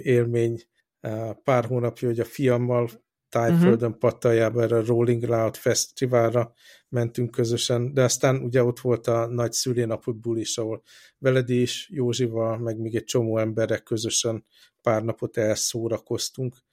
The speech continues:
Speaker 1: és tényleg ez, ezek után a horri-,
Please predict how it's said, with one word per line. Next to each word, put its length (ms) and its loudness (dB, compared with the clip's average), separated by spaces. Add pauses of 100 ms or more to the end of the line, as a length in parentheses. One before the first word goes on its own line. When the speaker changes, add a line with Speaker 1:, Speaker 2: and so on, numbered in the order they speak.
(200)
Speaker 1:
és 400 -4
tényleg 320 2
ez, 160 0 (100)
ezek 300 -4
után 360 -4
a 80 -6 (280)
horri-, 440 2